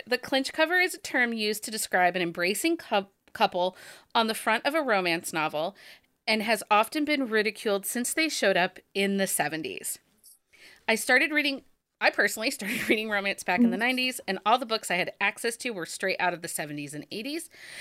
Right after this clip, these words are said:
Speaker 1: And simply because I love me some dramatic painted images or billowing gowns and suggestive poses, these have quickly become my all-time favorite of covers. So some of the top cover artists and designers of the golden age of the clinch,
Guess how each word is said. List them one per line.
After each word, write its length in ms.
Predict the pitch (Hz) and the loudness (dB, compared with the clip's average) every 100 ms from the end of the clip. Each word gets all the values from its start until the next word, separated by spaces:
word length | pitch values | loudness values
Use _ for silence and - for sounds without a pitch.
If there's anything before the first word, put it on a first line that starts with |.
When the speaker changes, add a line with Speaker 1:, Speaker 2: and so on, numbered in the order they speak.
| - - | -18 -4
Speaker 1:
And 160 | 208 202 | -2 2
simply 280 | 269 294 254 | 0 0 -2
because 300 | 254 226 196 | 0 0 2
I 140 | 185 | 2
love 380 | 185 196 202 208 | 4 4 4 2
me 180 | 226 226 | -2 -2
some 200 | - 175 | -4 -4
dramatic 520 | 170 180 180 185 - | -2 2 4 2 0
painted 400 | - 170 143 - | -4 -4 -4 -4
images 420 | 262 262 262 247 - | -2 0 0 -2 -2
or 80 | |
billowing 400 | 180 185 180 175 | 0 0 0 0
gowns 420 | 170 165 160 160 - | 0 0 -2 -6 -8
and 140 | 175 | -6
suggestive 460 | 165 151 143 - 143 | -6 -6 -6 -6 -8
poses, 400 | - 214 202 202 - - - - | -4 -4 -4 -10 -14 -20 -18 -10
these 140 | 175 | -8
have 140 | 151 | -8
quickly 320 | - 349 - 339 | -6 -8 -2 -4
become 400 | 190 - 220 208 | -2 0 0 0
my 140 | 175 - | -2 0
all-time 360 | 190 196 190 | 0 0 -4
favorite 320 | 185 156 160 156 | -2 -4 -4 -6
of 140 | 143 | -8
covers. 580 | - 156 - 123 - - - _ _ _ _ _ _ - - - - - _ _ | -4 -4 -4 -8 -10 -10 -12 _ _ _ _ _ _ -20 -20 -20 -20 -20 _ _
So 240 | - 262 | 2 4
some 180 | 220 311 | 4 2
of 60 | 269 | 0
the 60 | |
top 420 | 262 - 330 440 | -2 0 0 0
cover 280 | - 311 359 | 0 2 2
artists 440 | - 202 185 180 214 | 4 4 4 0 -4
and 80 | |
designers 540 | 202 196 208 208 175 - | -4 0 2 4 2 0
of 200 | - 185 | -2 0
the 80 | 208 | 0
golden 380 | 208 220 311 | 2 2 2
age 260 | 254 208 202 | 0 0 -2
of 140 | 214 | -4
the 60 | 214 | -4
clinch, 560 | - - 147 - - | -4 -2 -4 -4 -6